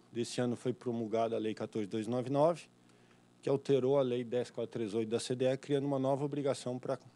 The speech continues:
pra conta de desenvolvimento energético. Em resumo, a, a, essa obrigação cria uma nova subvenção e diz que as tarifas das distribuidoras, das concessionárias com mercado inferior a trezentos e cinquenta gigawatt-hora ano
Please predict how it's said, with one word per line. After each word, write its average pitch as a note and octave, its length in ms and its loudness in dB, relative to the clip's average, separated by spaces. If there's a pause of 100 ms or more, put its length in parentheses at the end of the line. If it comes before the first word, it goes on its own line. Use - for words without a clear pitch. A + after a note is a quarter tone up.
(120)
pra A#2 180 -2
conta A#2+ 200 -2
de - 80 -12
desenvolvimento B2 440 -2
energético. A2+ 680 -2 (840)
Em C3+ 140 0
resumo, D3 680 2 (320)
a, A#2+ 380 -2 (560)
a, A#2+ 80 -2
essa A#2 160 0
obrigação C3 580 0
cria B2+ 280 -2
uma B2 160 0
nova A2+ 180 0
subvenção D#3 720 -4 (420)
e C#3 100 -2
diz C#3+ 200 -2
que D#3 80 -2
as C#3 100 -4
tarifas C3+ 640 0
das A#2+ 160 -2
distribuidoras, A#2+ 840 -2
das A#2 200 -2
concessionárias B2 840 0
com B2 140 -8
mercado A2+ 400 -2
inferior A2+ 400 0
a A2 40 2
trezentos A2 360 -6
e - 20 -12
cinquenta A2 340 -8
gigawatt-hora G#2+ 600 -2
ano B2+ 280 0